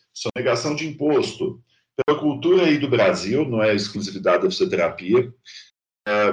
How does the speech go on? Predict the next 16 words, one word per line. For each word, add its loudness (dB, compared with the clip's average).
muitas 0
clínicas, -2
consultórios, 0
ou 2
não 2
emitem, -2
ou 4
emitem 0
muito -2
pontualmente -2
recibo 0
ou 4
nota -2
fiscal 0
apenas -2
quando -2